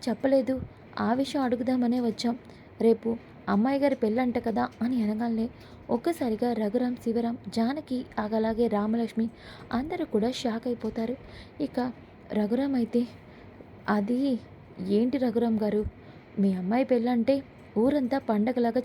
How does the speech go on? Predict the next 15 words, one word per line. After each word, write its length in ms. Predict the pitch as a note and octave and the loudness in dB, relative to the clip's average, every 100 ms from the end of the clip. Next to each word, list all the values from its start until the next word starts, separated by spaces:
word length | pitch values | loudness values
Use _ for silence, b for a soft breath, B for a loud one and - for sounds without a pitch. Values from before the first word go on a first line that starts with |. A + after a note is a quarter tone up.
| A#3 | 0
చేయాలి, 340 | A3 G#3+ A3+ B B B B - | 0 0 -2 B B B B -2
అలాంటిది 600 | G3+ G#3+ B3 B3 A3+ A#3+ - B - A#3 | 0 2 2 0 0 0 -4 B -8 0
మీరేమో 600 | A3 B3 C4 B3 B3 B3+ - - | 4 4 4 4 2 0 -4 2
రేపు 260 | C4+ C4+ | 4 4
గుళ్ళో 340 | G3 G3+ A3 C4 | 2 4 4 2
సింపుల్గా 520 | B3+ A3+ A#3+ C4 C4 C4 | 2 0 2 2 2 2
చేస్తున్నారంట. 640 | A#3+ A#3+ B3+ A#3+ A3+ A3 B3 B3+ B B B B | -2 -2 -2 -2 -2 -2 -4 -6 B B B B
ఏంటి 340 | G3 A3 C4 C#4+ | 0 2 2 2
రఘురామ్ 420 | B3+ B3 A#3+ A3+ | 2 2 2 2
గారు 180 | A3+ A3 | 2 2
ఇదంతా? 400 | G#3 G#3 G#3+ A3+ A3+ B B B B B - | 2 0 0 -2 -4 B B B B B -2
ముహూర్తాలు 540 | F3+ F#3 B3+ C#4 C4 | 0 0 0 2 4
ఎంత 320 | A#3+ G#3 G#3+ C4 | 4 2 0 0
దగ్గరలో 480 | A3+ G3 B3 A#3 A#3+ | 0 2 2 2 0
ఉన్నా 300 | A3 A3+ | 0 0